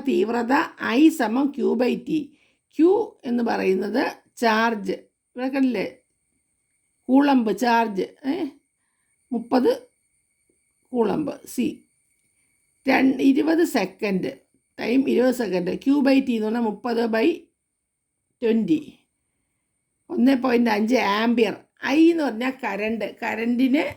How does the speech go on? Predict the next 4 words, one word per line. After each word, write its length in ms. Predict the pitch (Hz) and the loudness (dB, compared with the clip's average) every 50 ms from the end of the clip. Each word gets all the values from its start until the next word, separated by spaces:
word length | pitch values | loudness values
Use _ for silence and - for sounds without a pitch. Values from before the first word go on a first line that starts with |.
| _ _ - 196 208 220 240 | _ _ -10 -8 -4 -2 0
ആംബിയർ, 440 | 247 262 269 247 311 320 349 349 339 - _ _ - 214 220 _ - 262 | 2 2 4 4 4 4 4 2 -2 -8 _ _ -18 -18 -16 _ -16 -10
കറണ്ടിൻ്റെ 440 | 247 226 220 214 240 247 247 247 277 269 247 | -8 -8 -6 -4 -4 -2 -2 0 0 0 0
യൂണിറ്റാണ് 560 | 208 208 220 233 233 - - 254 247 247 269 269 - 214 202 196 | 0 0 0 0 0 0 0 0 2 2 0 -2 -2 -4 -4 -2
ആംബിയർ. 400 | 202 208 208 196 208 185 175 | -2 -4 -4 -2 -2 -4 -4